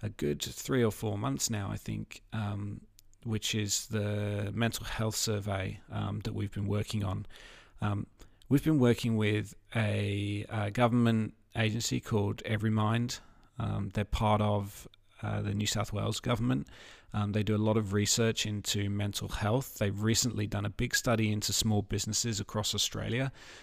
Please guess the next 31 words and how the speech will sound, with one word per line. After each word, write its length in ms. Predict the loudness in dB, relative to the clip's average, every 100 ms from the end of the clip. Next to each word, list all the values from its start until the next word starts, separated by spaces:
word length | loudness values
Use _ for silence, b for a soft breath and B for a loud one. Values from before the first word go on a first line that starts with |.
| B
around 360 | -2 0 0 0
the 60 | 0
state 300 | 2 2 2
of 60 |
mental 320 | 2 0 -2
health 300 | -2 0 -2
in 80 | -2
those 180 | -2 -2
businesses 580 | -2 -2 0 2 2 2
and 140 | 2
what 180 | 0 0
contributes 640 | 0 2 0 0 0 0
to 180 | 0 4
it 140 | 4
and 100 | 2
how 180 | 0 -2
people, 600 | 0 0 0 2 2 0 B B B -6
um, 540 | -2 0 0 -2 -6 -10 -16 -8
cope 320 | 0 4 4 2
and, 180 | 0 0
and, 200 | -2 -2
and, 240 | -4 -4 -4
or 140 | -2
choose 260 | 0 0 0
to 100 | 0
cope 300 | 2 2 2
and 120 | 0
look 200 | 0 -4
for, 640 | -2 2 4 4 0 -2 -2
uh, 260 | -2 -4 -4
advice. 640 | 0 2 4 4 0